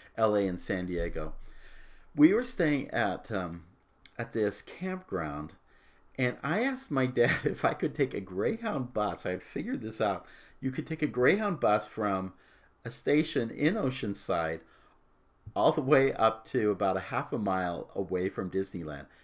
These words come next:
And sure enough, my dad, and my parents trusted me, like, totally. And I was surprised the things they allowed me to do. But as here I am, a fifteen-year-old or so,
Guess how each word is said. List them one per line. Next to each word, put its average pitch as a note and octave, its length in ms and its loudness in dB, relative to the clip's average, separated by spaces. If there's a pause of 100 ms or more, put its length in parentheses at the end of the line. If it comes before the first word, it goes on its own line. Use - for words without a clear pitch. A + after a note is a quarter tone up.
(240)
And B2+ 120 0
sure C3+ 260 0
enough, D3+ 280 4
my C3+ 140 2
dad, B2 320 4
and D#3 120 -4
my F#3+ 120 0
parents G3 440 -2
trusted G#2 480 2
me, D2+ 280 -6
like, F2+ 300 -4 (260)
totally. F#2+ 680 0 (680)
And A#2 460 6
I C3 120 6
was D3 180 2
surprised B2+ 540 4
the A2 80 -4
things G2+ 280 0
they G2 80 2
allowed F#2 300 2
me F#2 120 -2
to F2 80 -2
do. F2+ 220 -2
But D#2+ 280 -8 (420)
as B2+ 180 4
here G3 240 4
I F#3 120 6
am, D3+ 180 6
a A#2+ 120 2 (180)
fifteen-year-old A2 1040 4
or F#2+ 80 2
so, F#2 440 0